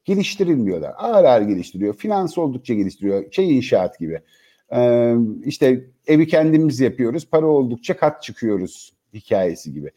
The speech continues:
Bir anda salgınla birlikte bütün fokus ve para aşıya döndüğü zaman research gayet hızlanmış durumda. Çünkü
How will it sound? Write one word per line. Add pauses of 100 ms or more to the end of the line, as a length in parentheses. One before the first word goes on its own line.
(340)
Bir
anda
salgınla
birlikte (200)
bütün
fokus
ve
para (720)
aşıya
döndüğü
zaman (880)
research
gayet
hızlanmış
durumda.
Çünkü